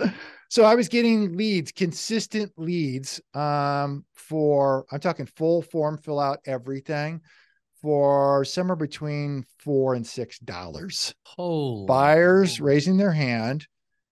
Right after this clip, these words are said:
Speaker 1: We'd, sp-, I couldn't spend enough. I mean, I was spending, like, five, six grand a month on this. And so we, you know, we're getting a hundred plus or minus leads every month. The buyers raising their hand going, "Yeah, I'm looking for this. Here's my name. Here's my address. Here's my phone number. Here's my email."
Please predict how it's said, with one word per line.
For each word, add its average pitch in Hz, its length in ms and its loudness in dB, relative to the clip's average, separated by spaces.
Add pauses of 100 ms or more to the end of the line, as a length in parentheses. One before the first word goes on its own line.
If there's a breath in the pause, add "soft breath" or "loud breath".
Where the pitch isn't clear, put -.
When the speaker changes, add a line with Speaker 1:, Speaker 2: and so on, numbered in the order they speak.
(140)
Speaker 1:
We'd, 139 320 2
sp-, - 160 -10
I 131 160 0
couldn't 156 240 0
spend 127 360 -6
enough. 90 380 -10
I 127 60 -6
mean, 131 120 2
I 143 40 6
was 151 80 2
spending, 143 320 0
like, 123 260 0
five, 131 400 -2
six - 240 -8
grand 120 400 -6
a 113 140 -6
month 104 420 -4 (480)
on 139 180 -2
this. 185 280 -6 (580)
And 139 180 -4
so 131 160 -4
we, 127 140 -4
you 123 140 -2
know, 120 180 -4
we're 110 160 -4
getting 107 300 -4 (520)
a - 200 -14
hundred 107 420 -4
plus 107 240 -2
or 110 60 -4
minus 98 380 -6
leads 95 340 -10 (140)
every 127 200 2
month. 101 220 0
The 107 80 -6
buyers 107 340 -2
raising 113 220 -2
their 101 100 -4
hand 107 240 -6
going, 98 380 -6
"Yeah, 104 160 -8
I'm 104 160 -2
looking 127 240 2
for 143 140 0
this. 107 240 0
Here's 104 220 -4
my 95 120 -6
name. 101 340 -4
Here's 95 160 -8
my 92 100 -8
address. 90 340 -8
Here's 95 140 -10
my 92 80 -8
phone 90 200 -6
number. 87 160 -8
Here's 78 80 -12
my 90 80 -8
email." 82 180 -14